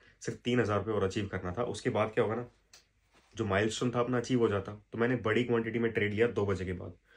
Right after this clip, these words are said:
दो बजे के बाद आपको पता होगा, अगर आप अपोजिट डायरेक्शन में मोमेंटम आता है ना, ऑप्शन की वैल्यू बहुत जल्दी ऊपर नीचे होती है, फ्लक्चुएट होती है। अपोजिट डायरेक्शन में आ गया तो बहुत जल्दी गिर जाती है। हुआ मेरे साथ ऐसा ही, out of the money मैंने बड़ी क्वांटिटी में ट्रेड लिया,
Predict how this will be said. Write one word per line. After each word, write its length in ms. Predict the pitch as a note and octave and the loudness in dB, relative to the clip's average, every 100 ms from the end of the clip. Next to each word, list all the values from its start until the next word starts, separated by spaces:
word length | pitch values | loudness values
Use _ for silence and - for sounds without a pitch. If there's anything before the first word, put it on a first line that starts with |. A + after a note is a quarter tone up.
| - - | -20 -8
दो 200 | G2+ C3+ | 2 6
बजे 180 | D3+ C3+ | 6 6
के 80 | C#3 | 2
बाद 160 | C3 | 2
आपको 200 | C3 C3 | 0 -2
पता 180 | A#2+ A#2 | -2 0
होगा, 180 | A2+ A#2 | 0 0
अगर 120 | B2+ | 0
आप 120 | A#2+ | 0
अपोजिट 320 | A#2 A2+ A2+ A#2 | 0 0 0 4
डायरेक्शन 360 | A#2 A2+ A#2+ | 4 2 -2
में 100 | B2 | -2
मोमेंटम 460 | A2+ G#2+ G2+ A#2 A#2 | -2 -4 -4 -2 -4
आता 160 | G2 | -4
है 60 | A2+ | -4
ना, 60 | A#2+ | -4
ऑप्शन 280 | G2+ A#2+ | -6 -6
की 80 | A#2+ | -4
वैल्यू 220 | A2 A2 | -2 -4
बहुत 260 | G#2+ A2+ G#2+ | -2 -2 0
जल्दी 220 | G2 F#2+ | -2 -2
ऊपर 220 | G2+ G2 | -4 -4
नीचे 160 | F#2 F2+ | -6 -6
होती 160 | E2+ F#2 | -8 -6
है, 20 | |
फ्लक्चुएट 360 | G#2 F#2+ F2+ D#2+ | -6 -4 -4 -6
होती 200 | - D#2 | -10 -14
है। 120 | - - - _ - | -16 -20 -20 _ -10
अपोजिट 320 | G2+ B2+ C#3+ | 0 2 4
डायरेक्शन 300 | D#3 C3+ C3 | 4 2 -2
में 100 | C3+ | -2
आ 40 | A#2 | 0
गया 120 | A#2+ | 0
तो 100 | A#2+ | -2
बहुत 200 | G#2+ A2 | -2 -2
जल्दी 240 | F#2 F2+ | -2 -4
गिर 120 | F#2 F2 | -6 -6
जाती 280 | F2 - | -8 -10
है। 120 | F2+ - _ _ _ - A#2 | -18 -20 _ _ _ -4 2
हुआ 140 | B2 | 4
मेरे 140 | B2+ | 4
साथ 180 | A#2+ A#2 | 2 0
ऐसा 180 | A2+ A#2 | -2 -4
ही, 100 | B2+ - - | -8 -14 -6
out 140 | G2+ G#2 | -2 -2
of 100 | A2+ | -2
the 120 | A2+ | -2
money 200 | A2 A2 | -2 -2
मैंने 160 | G2+ G2+ | -2 -2
बड़ी 300 | G2+ G2 A2+ | -2 0 0
क्वांटिटी 320 | A2 G#2+ A2 | -2 -4 -4
में 120 | G#2+ | -2
ट्रेड 220 | G#2+ G2+ | -2 -2
लिया, 240 | G2 G#2 | -2 -6